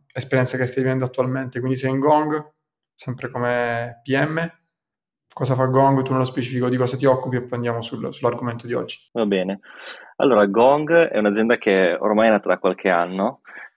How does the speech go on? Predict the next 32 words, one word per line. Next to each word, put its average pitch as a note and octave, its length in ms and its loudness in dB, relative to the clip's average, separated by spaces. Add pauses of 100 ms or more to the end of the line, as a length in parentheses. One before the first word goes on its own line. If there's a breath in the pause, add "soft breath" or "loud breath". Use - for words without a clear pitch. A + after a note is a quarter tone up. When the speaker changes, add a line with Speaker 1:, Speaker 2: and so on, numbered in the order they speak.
Speaker 2:
eh, F2+ 680 4
mi G2+ 120 -6
pare F#2+ 200 2
cinque G2+ 320 -4
o - 20 -10
sei F#2+ 180 2
anni F2+ 260 2
almeno, F#2+ 640 0
ehm, G2+ 720 2
ed A2 160 4
è A#2 60 6
un'azienda B2 420 4
che B2+ 100 -2
è G#2 40 6
entrata G#2 280 2
nel G2+ 140 0
mercato A2+ 800 2 (840)
con A#2 140 2
un A2 100 6
prodotto A#2 760 2 (220)
che - 100 -4
forse A2 220 -2
è A#2+ 40 6
il G2 60 2
più G#2+ 100 0
famoso F#2+ 460 2
tra - 140 -2
i - 40 -12
prodotti F2+ 320 -2
di, F2 140 -2 (160)
di F#2+ 120 -4
Gong, F2+ 460 2